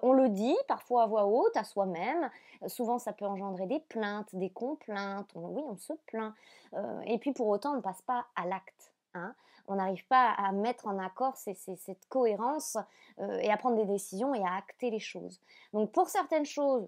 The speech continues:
c'est assez, euh, aisé, je dirais, et puis, euh, ça se fait naturellement parce que ça, c'est une rééducation envers soi-même, en fait, hein, à ce moment-là, euh, qui passe aussi par, par les pensées, la rééducation des pensées, la reprogrammation dite neurolinguistique. Euh, et puis parfois,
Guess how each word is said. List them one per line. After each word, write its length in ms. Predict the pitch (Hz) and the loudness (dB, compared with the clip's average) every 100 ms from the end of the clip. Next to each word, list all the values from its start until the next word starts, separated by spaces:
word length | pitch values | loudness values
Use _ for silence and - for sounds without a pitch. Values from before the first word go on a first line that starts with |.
| - | -8
c'est 240 | - 233 | -4 0
assez, 460 | 208 214 - 254 240 | 2 2 0 2 4
euh, 120 | 202 - | 4 6
aisé, 340 | 240 214 277 403 | 6 6 2 0
je 80 | |
dirais, 420 | 220 214 220 254 196 | 0 0 2 4 2
et 40 | |
puis, 280 | - 233 214 | -2 0 0
euh, 40 | 180 - - | 0 -10 -14
ça 180 | - 226 | -2 0
se 100 | 214 | 0
fait 140 | 220 262 | 0 2
naturellement 640 | 233 220 226 214 220 247 | 0 0 0 0 2 0
parce 220 | 196 185 | -2 -8
que 100 | - | -8
ça, 260 | 202 - 185 - _ - | -8 -2 -4 -4 _ -16
c'est 200 | - 196 | -8 0
une 120 | 220 | 4
rééducation 640 | 214 254 226 240 226 220 240 | 8 8 6 2 2 0 -2
envers 260 | 208 196 | -2 -4
soi-même, 400 | - 208 247 349 | -6 -4 -2 0
en 100 | 240 | -2
fait, 220 | 208 208 - | -4 -8 -6
hein, 160 | 214 240 | -8 -6
à 40 | |
ce 120 | 196 208 | -6 -6
moment-là, 420 | 196 190 240 349 - - - | -4 -2 -2 -4 -10 -20 -12
euh, 200 | 190 180 | -10 -10
qui 120 | 175 208 | -10 -2
passe 220 | 220 208 | -2 -2
aussi 240 | 190 349 | -2 0
par, 240 | - 196 - | 0 -4 -6
par 100 | - | -8
les 100 | 185 | -8
pensées, 400 | 180 180 185 311 403 | -6 -10 -8 -8 -4
la 60 | 208 | -4
rééducation 480 | 185 185 190 185 | -4 -6 -8 -8
des 100 | 208 | -10
pensées, 460 | 185 190 180 - 254 - | -8 -10 -8 -8 -10 -8
la 100 | 190 | -8
reprogrammation 840 | 180 185 - 190 196 190 185 226 | -6 -8 -6 -6 -6 -8 -10 -10
dite 220 | 214 190 - | -8 -10 -12
neurolinguistique. 960 | 175 202 214 208 196 196 190 - 370 - _ - - - - | -6 -2 0 0 -2 -4 -6 -6 -8 -8 _ -20 -20 -16 -6
Euh, 20 | 214 208 196 190 - | -2 -2 -4 -4 -2
et 100 | 220 | 0
puis 140 | 262 | 2
parfois, 320 | 240 202 311 | 0 2 0